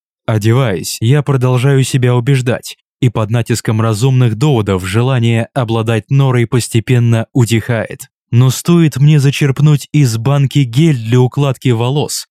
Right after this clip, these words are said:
как тишину прорезает Норин крик. Кричит она не от удовольствия, отнюдь. Принцесса умоляет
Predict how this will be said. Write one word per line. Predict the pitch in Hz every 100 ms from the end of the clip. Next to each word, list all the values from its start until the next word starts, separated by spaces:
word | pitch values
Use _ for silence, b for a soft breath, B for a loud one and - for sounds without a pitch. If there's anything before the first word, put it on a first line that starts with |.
| _
как | 143 139
тишину | - 151 - 147 156
прорезает | 127 135 131 139 123 139 135 120
Норин | 139 139 131 131
крик. | 120 131 104 - - _ _ _ _
Кричит | - 127 135 - 170 - -
она | 113 104 95
не | 110 135
от | 131
удовольствия, | 135 127 143 175 110 - 107 87 - - -
отнюдь. | 107 92 131 123 - - _ _ _ _ -
Принцесса | 117 110 - 147 - 139 -
умоляет | 143 135 143 160 147 104